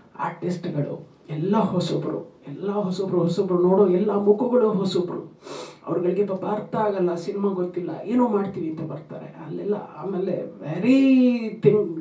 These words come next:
tempered ಏನು ಅಂತಂದ್ರೆ it was forty-three degrees.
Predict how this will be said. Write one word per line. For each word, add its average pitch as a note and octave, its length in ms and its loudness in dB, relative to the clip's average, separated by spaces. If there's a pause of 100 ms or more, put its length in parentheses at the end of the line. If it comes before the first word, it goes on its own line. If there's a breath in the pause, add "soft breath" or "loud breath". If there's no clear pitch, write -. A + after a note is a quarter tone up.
tempered G#3+ 520 2
ಏನು G#3 180 4
ಅಂತಂದ್ರೆ F#3 600 -8
it F3 80 -12
was F3 120 -4
forty-three F3 680 -4
degrees. - 540 -10